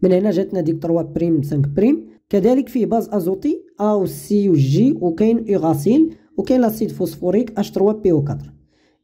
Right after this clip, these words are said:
اذا الاختلاف بين لا دي ان ولا يغين، اولا لا يغين فيه الغيبوز، لا دي ان فيه ديزوكسي ريبوز. الفرق فين هو؟ فهاد هنا كاين او اش وهنا كاين غير اش، هذا ما فيهش الاكسجين، ديزوكسيجين، يعني تحيد منه الاكسجين.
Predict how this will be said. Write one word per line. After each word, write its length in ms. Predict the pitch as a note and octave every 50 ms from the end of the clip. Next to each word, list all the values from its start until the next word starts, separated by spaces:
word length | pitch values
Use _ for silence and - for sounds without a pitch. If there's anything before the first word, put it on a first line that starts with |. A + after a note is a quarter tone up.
| -
اذا 220 | G#3+ G#3+ G#3+ A#3+ B3
الاختلاف 500 | A#3+ A#3+ A3+ A#3 - C4+ B3+ C4 A3 E3
بين 140 | F#3+ G#3+
لا 100 | G#3+ G#3
دي 200 | F3 D#3 F#3 G3
ان 80 | G3 F#3+
ولا 220 | F3+ E3+ F3 E3+
يغين، 340 | E3 D3+ F#3 C#4 D#4 - D#3+ - - -
اولا 260 | F3+ G3+ A3 A3 A3+
لا 140 | A3 G#3+ G#3+
يغين 200 | G3+ F3+ F#3+ G3+
فيه 180 | F#3+ - F3 F3
الغيبوز، 580 | E3 - E3+ F#3 F#3 A#3+ D4 D4 G#3 - - - -
لا 140 | E3+ F#3 G3+
دي 240 | E3+ D3+ G3+ G#3+ A3
ان 120 | C4+ C#4
فيه 380 | - - C#4 C#4 A#3+ D#3 - - -
ديزوكسي 560 | C#3 C#3+ G3+ B3 A#3 G#3 C4 B3+ - - C4 A#3+
ريبوز. 460 | G#3+ A#3 F#3+ F#3+ F3 D3+ C#3+ - - - - _ _ _ _ _ _ - -
الفرق 260 | C#3+ C#3+ A#3 - -
فين 180 | - B3 A#3+ A3
هو؟ 240 | F#3+ D#3+ D#3 D3+
فهاد 640 | C3+ C#3+ E3+ E3+ G#3 B3 C4 C4 A#3 F3 D#3 D3+ - - _ _ _ _ _ _ -
هنا 220 | C3 D3 F#3+ A3 G#3
كاين 460 | A3 - G3 F#3+ E3 D#3+ C#3+ - - -
او 80 | E3+
اش 400 | - - C4+ D#4+ D#4+ - - - _ _ _ _ _ _ _ _ -
وهنا 220 | - D#3+ E3+ G#3
كاين 220 | A#3 A3+ C#4 C4 A3+
غير 280 | G3 B3 C4 - -
اش، 200 | E3 C#3+ C#3+ C#3+
هذا 240 | C#3+ E3 G3+ G3 A#3+
ما 140 | B3+ A#3+ G#3
فيهش 440 | - C#4+ C#4 A3 - - - - - -
الاكسجين، 540 | G#3 G#3+ A3 - - F#3+ D3+ C3+ C3+ C3+ C#3 - - D3
ديزوكسيجين، 920 | D#3+ A3 A3 A3 B3 A#3+ - - A#3+ A3 F3 D3 D#3 C3+ A2+ - - -
يعني 220 | - C#3 C#3 D3+ F#3
تحيد 320 | - - - A#3+ A#3 F#3+
منه 200 | G3 G#3 G3+ G3+
الاكسجين. 520 | G3+ F#3 E3 - - D3 B2+ B2+ G2+ -